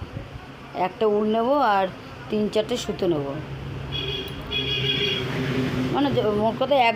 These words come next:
গোজ দরকার আর কি। সুতো হলে এক গোজ নেবে তোমরা, ছ সাতটা, উম, লাইন নিয়ে নেবে, তাহলে এক গোজ হয়ে যাবে। এটা আমি তিনটে সুতো আর এক-, একটা শুধু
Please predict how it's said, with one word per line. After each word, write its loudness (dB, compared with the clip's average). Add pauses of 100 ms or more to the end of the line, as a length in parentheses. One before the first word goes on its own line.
গোজ 6
দরকার 4
আর 2
কি। -2 (360)
সুতো -2
হলে 6
এক 6
গোজ 4
নেবে 2
তোমরা, 4 (460)
ছ -6
সাতটা, 2 (220)
উম, 2
লাইন 4
নিয়ে 4
নেবে, 2 (580)
তাহলে -2
এক 0
গোজ 0
হয়ে 2
যাবে। 0 (640)
এটা 2
আমি 4
তিনটে 0
সুতো -4
আর 4 (680)
এক-, -8
একটা -2
শুধু -2